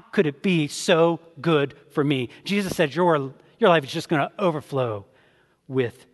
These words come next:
joy in that day." You're gonna ask in my name, Jesus says, and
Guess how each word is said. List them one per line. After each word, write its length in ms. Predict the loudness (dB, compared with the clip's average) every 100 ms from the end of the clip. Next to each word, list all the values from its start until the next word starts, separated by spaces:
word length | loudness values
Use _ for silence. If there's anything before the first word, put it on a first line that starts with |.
| _ _ _
joy 420 | -14 -10 -10 -12 -18 _
in 180 | -8 -4
that 220 | -4 -6
day." 440 | -6 -4 -4 -8 -14 _ _ _ _ _ _ _ _ _
You're 120 | -4
gonna 120 | -2
ask 280 | -2 -2 -2
in 60 | -2
my 120 | -2
name, 300 | -2 -2 -2
Jesus 260 | -4 -6
says, 240 | -4 -4 -6 -6
and 300 | -4 -4